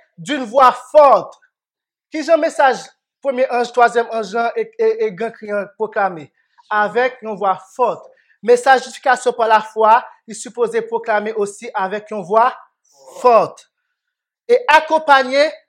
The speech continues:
du déversement, on dit quel, un déversement, qui ça texte a dit? Abondant de son esprit. De quel esprit? De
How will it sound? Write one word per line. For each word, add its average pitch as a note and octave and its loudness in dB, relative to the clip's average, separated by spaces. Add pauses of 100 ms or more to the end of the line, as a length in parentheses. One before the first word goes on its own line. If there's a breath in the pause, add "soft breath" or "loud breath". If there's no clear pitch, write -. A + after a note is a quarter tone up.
(120)
du G3 -14
déversement, B3+ -8 (1400)
on A3+ -12
dit - -20
quel, C#4 0 (180)
un A#3+ -12
déversement, B3+ -4 (880)
qui C4+ -16
ça B3 -2
texte A3+ -8
a G3+ -2
dit? D3 -20 (1300)
Abondant G#3 -6 (960)
de F#3+ -4
son G#3 -10
esprit. E3 -18 (960)
De G#3+ -8
quel B3 -6
esprit? B3+ -16 (800)
De G3 -8